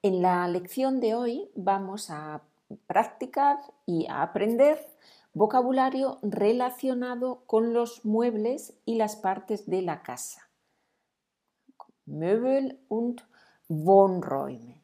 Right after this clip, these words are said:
¿no? Die partes de la casa. También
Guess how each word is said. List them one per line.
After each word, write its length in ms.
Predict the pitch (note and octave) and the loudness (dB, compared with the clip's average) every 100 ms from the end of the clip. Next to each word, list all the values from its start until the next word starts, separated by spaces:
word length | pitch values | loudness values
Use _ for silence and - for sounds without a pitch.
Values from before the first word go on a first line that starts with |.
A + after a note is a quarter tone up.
| _ | _
¿no? 200 | - A3 | -16 -12
Die 340 | - C3+ A#2+ _ _ _ - | -10 -10 -12 _ _ _ 2
partes 480 | F3 F3 - C#3+ | 4 4 -4 -10
de 80 | - | -8
la 160 | C#3+ C#3 | -8 -8
casa. 400 | - - - - _ _ _ _ _ _ _ _ _ | -12 -16 -16 -20 _ _ _ _ _ _ _ _ _
También 600 | - F#3 F#3 A3+ A#3+ D4+ | 4 4 6 8 8 6